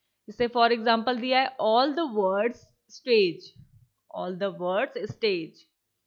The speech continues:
The writer here compares the word to a play or a stage and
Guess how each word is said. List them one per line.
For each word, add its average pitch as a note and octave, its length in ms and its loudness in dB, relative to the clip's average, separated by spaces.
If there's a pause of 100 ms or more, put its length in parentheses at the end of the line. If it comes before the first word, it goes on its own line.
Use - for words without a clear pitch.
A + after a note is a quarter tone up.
(1300)
The G3+ 120 -2
writer G#3+ 480 2
here G#3+ 340 0
compares G#3 440 -2
the G3 260 -2
word F#3+ 380 -2 (140)
to A#3+ 180 -2
a G3 80 0 (260)
play F#3+ 240 0 (580)
or G3 160 2
a G3+ 160 -2
stage G3+ 800 -2
and F#3+ 280 -12